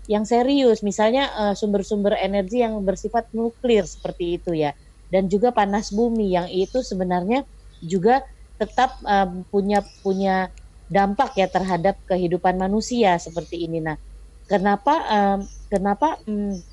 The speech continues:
Koalisi Perempuan Indonesia akhirnya mengusulkan, eh, konsep energi bersih terbarukan? Karena ini berkaitan juga dengan,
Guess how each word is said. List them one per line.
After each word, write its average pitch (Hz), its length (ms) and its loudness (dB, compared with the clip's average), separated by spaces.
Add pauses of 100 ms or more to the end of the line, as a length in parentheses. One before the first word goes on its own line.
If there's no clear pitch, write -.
(560)
Koalisi 180 400 0
Perempuan 202 400 0
Indonesia 196 400 -2
akhirnya 214 400 -2
mengusulkan, 220 720 -2 (320)
eh, 180 160 0
konsep 214 400 0 (400)
energi 220 480 2
bersih 220 400 0
terbarukan? 170 720 0
Karena 185 320 -2 (480)
ini 240 160 0
berkaitan 226 640 2
juga 226 240 2
dengan, 220 320 0